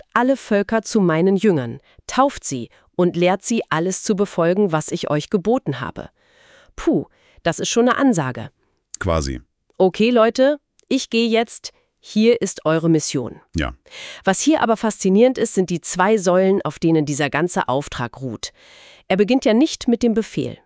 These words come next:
Speaker 2: Stimmt.
Speaker 1: Sondern mit der Grundlage. „Mir ist alle Macht gegeben.“ Das ist die Autorität. Es ist kein Vorschlag unter vielen, sondern es hat das Gewicht dessen, der, naja, das Sagen im Universum hat.
Speaker 2: Okay.
Speaker 1: Und die zweite Säule ist der Satz ganz am Ende.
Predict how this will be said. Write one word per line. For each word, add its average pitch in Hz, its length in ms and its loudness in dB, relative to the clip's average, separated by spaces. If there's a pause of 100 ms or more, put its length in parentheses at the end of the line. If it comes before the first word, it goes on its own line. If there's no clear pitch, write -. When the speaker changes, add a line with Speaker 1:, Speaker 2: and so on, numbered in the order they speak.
Speaker 2:
Stimmt. - 440 -4 (380)
Speaker 1:
Sondern 247 320 4
mit 220 140 2
der 202 80 2
Grundlage. 165 680 0 (380)
„Mir 233 300 4
ist - 260 -4
alle 185 200 2
Macht 151 300 0
gegeben.“ 123 540 -6 (560)
Das 208 160 0
ist 220 100 -6
die 247 140 2
Autorität. 226 760 -2 (280)
Es - 160 -2
ist - 200 -4
kein 196 280 0
Vorschlag 196 500 -2
unter 147 240 -6
vielen, 143 420 -2 (460)
sondern 254 320 4
es - 160 -4
hat 220 160 -2
das 226 160 -2
Gewicht 185 480 -2
dessen, 202 340 2
der, 180 360 4
naja, 190 380 0 (120)
das 202 160 0
Sagen 196 240 2
im - 120 -2
Universum 151 520 0
hat. - 240 -16 (200)
Speaker 2:
Okay. 95 320 0 (220)
Speaker 1:
Und 190 220 2
die 196 80 -2
zweite 302 320 2
Säule 139 360 0
ist - 220 -6
der 165 120 2
Satz 151 340 -4
ganz 147 240 -2
am 147 100 0
Ende. 208 360 0